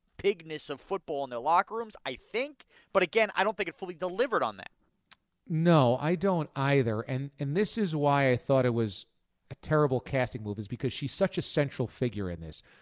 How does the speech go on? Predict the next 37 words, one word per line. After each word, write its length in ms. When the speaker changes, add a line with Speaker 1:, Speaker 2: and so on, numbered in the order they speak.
Speaker 2:
So 280
much 500
of 480
the 100
story 480
is 120
about 440
off 300
of 140
the 80
football 500
field, 420
what 140
happens 400
behind 320
the 40
scenes, 300
which 280
this 160
is 80
why 220
it's 120
an 60
alluring 520
idea, 540
is 140
to 200
pull 140
back 200
the 60
curtain 320
on 60
all 140
this 180
kind 220
of, 140
like, 300